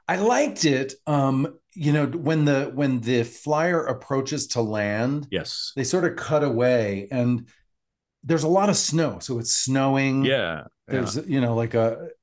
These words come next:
Speaker 1: I guess it's a snowstorm.
Speaker 2: Yes.
Speaker 1: And I did notice that when the, when the flyer lands, snow doesn't kick up off the ground. Like,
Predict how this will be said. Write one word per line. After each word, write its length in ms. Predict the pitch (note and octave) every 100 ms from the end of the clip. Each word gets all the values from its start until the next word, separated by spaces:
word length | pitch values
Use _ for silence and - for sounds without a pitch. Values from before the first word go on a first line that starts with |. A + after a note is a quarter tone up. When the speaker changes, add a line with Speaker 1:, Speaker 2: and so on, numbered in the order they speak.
| - -
Speaker 1:
I 80 |
guess 240 | A#2 C#3+ D#3
it's 160 | C#3 A2+
a 120 | G2 _ -
snowstorm. 840 | - A2 F#2+ F#2 - F#2+ F2 G#2 -
Speaker 2:
Yes. 480 | A#2 G#2+ - - - D#3
Speaker 1:
And 260 | D3+ D3 -
I 100 | D#3
did 200 | - E3
notice 440 | D#3 D#3 D3+ -
that 160 | C#3 C3+
when 180 | C#3+
the, 220 | C#3 C3+ -
when 140 | D3
the 80 | C#3+
flyer 400 | - A3 C4+ A#3
lands, 560 | C#3 C#3+ D#3+ A#2 G#2+ -
snow 460 | - - E3 G#3 F3
doesn't 480 | D#3 D#3 D3 C#3+
kick 300 | - - C#3+
up 240 | B2 G#2 G#2
off 260 | G2 F#2+
the 60 | -
ground. 480 | F#2+ G2 F#2 E2+ A2
Like, 360 | A2 G#2+ -